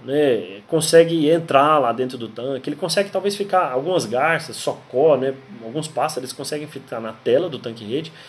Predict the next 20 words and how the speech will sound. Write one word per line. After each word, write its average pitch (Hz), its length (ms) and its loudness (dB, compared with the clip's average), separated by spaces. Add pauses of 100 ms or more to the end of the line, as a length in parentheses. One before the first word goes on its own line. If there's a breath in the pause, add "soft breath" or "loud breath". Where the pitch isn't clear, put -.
(180 loud breath)
e 165 80 -2
tentar 190 380 0
pegar 175 280 2
alguns 160 280 -2
peixes, 160 380 -2
até 160 160 -6
chega 151 240 -4
a 160 40 0
machucar, 143 480 -8
matar 120 240 -12
alguns 120 340 -8
assim, 104 200 -8
mas 143 120 -2
dificilmente 139 460 -8
consegue 143 360 -10
comer. 147 200 -12 (680 loud breath)
É, 120 400 6
lontra 185 560 8
dificilmente 165 840 -4
entra 165 400 0